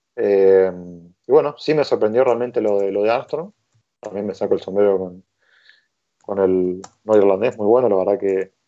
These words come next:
supiendo aprovechar los retrasos de, de, de Kos y de, y de Pagliari ya desde el principio, y la verdad que manteniendo muy buena pelea con,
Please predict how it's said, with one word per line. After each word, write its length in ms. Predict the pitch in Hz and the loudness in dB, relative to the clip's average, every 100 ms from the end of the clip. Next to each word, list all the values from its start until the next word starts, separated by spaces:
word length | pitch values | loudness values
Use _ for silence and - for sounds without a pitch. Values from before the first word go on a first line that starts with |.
| _ _ _ _ _ | _ _ _ _ _
supiendo 520 | _ - 95 117 117 113 | _ -14 -4 -2 2 2
aprovechar 480 | 101 101 95 117 | 4 2 2 2
los 920 | 110 95 - - - _ - _ - 92 | 2 -2 -8 -16 -16 _ -20 _ -10 -4
retrasos 480 | 98 107 107 107 | -2 -2 -2 0
de, 400 | 95 95 92 92 - - _ _ _ _ - | 0 0 -2 -6 -12 -20 _ _ _ _ -12
de, 240 | 104 98 | -4 0
de 120 | 95 | 0
Kos 300 | 92 123 120 117 | 2 2 2 0
y 80 | |
de, 440 | 101 98 98 95 95 | 0 0 0 -2 -6
y 80 | - | -6
de 80 | 101 | -6
Pagliari 580 | 98 95 117 110 98 98 | -6 0 2 2 0 -6
ya 200 | - 113 | 0 0
desde 120 | 95 | 0
el 40 | 92 | -4
principio, 540 | 98 120 110 127 120 | -8 -10 0 4 4
y 320 | 104 95 92 _ _ | 2 -4 -10 _ _
la 80 | 101 | -2
verdad 160 | 104 | 0
que 80 | 107 | 0
manteniendo 400 | 98 98 104 101 | -2 -6 -8 -6
muy 140 | 104 | -2
buena 200 | 107 107 | 0 0
pelea 260 | 95 101 104 | 0 0 0
con, 240 | 95 95 | 0 -8